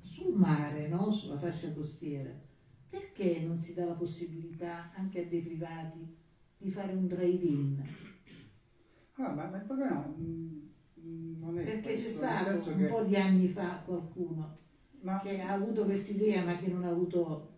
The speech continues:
Speaker 1: il permesso di
Speaker 2: io
Speaker 1: farlo.
Speaker 2: sinceramente, a me, stando adesso io, se dovessi avere
Speaker 1: Qualcuno
Speaker 2: qualche,
Speaker 1: vicino a me, naturalmente.
Speaker 2: qualche iniziativa di questo tipo, io sono una persona che
Speaker 1: Eh.
Speaker 2: piace parlare tranquillamente, anzi si siede molto frequentemente a tavolino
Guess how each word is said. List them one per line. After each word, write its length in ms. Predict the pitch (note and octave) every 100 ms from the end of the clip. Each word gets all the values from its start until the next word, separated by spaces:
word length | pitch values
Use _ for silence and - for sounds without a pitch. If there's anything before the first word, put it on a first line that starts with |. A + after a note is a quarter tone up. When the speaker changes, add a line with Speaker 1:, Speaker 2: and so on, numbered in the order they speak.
| _
Speaker 1:
il 140 | - E3+
permesso 580 | E3 F3 F3 F3 - F3
di 80 | C4
Speaker 2:
io 100 | A3
Speaker 1:
farlo. 220 | D#3+ D3+
Speaker 2:
sinceramente, 920 | D#3 D#3+ E3 F3+ F3 D3 C#3 C3+ C#3 C#3+
a 40 |
me, 260 | D3 C3 B2+ - -
stando 320 | - D3+ D#3 D3
adesso 340 | C#3+ - D3+
io, 280 | F#3 G3+ C3+
se 220 | - C3+
dovessi 360 | C#3 C#3 - C#3
avere 220 | C#3+ C3+
Speaker 1:
Qualcuno 320 | - - A3
Speaker 2:
qualche, 220 | G3 E3+
Speaker 1:
vicino 340 | F3 - F#3 E3+
a 40 |
me, 240 | E3 E3 E3
naturalmente. 640 | D3+ F3 D#3+ D3+ D3 D3+ C#3+
Speaker 2:
qualche 1000 | D3+ D#3 D#3 D#3 C#3+ C#3 C3+ C3+ C3 C#3+
iniziativa 760 | C#3 D3 C#3+ D3 C3+ D3 C#3
di 140 | C3+ C3
questo 320 | C3+ - B2
tipo, 540 | C#3+ E3+ C#3+ A2+ A2 - - - - -
io 140 | F3
sono 200 | - B2+
una 80 | -
persona 360 | - - D3+ B2
che 160 | A#2+ - -
Speaker 1:
Eh. 240 | A#3 A#3
Speaker 2:
piace 300 | D#3 D3+ D3+
parlare 460 | C#3+ C#3 C#3+ C#3 C3
tranquillamente, 800 | C3+ C3 C#3 C3+ C3+ B2+ A2+ B2
anzi 520 | C3 C3 B2+ A#2 -
si 120 | - A#2
siede 220 | C3+ B2+
molto 380 | C3 C3 C3 A#2
frequentemente 600 | B2 C3 B2+ C3 C3 B2
a 40 | A#2
tavolino 640 | C3 C3+ C3 A#2+ A#2 G#2+